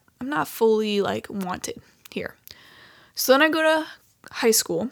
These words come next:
I went to a private grade school and then a public high school. So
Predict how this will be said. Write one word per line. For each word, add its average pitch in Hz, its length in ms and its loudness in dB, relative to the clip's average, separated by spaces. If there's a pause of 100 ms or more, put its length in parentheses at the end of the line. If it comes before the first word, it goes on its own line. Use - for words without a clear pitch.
I 226 60 -2
went 247 100 0
to 277 80 0
a 247 60 -2
private 214 500 2
grade 196 240 2
school - 280 -4
and 196 100 -4
then 208 80 -4
a 214 40 -8
public 196 340 -6
high 190 100 -4
school. - 360 -4
So - 440 -2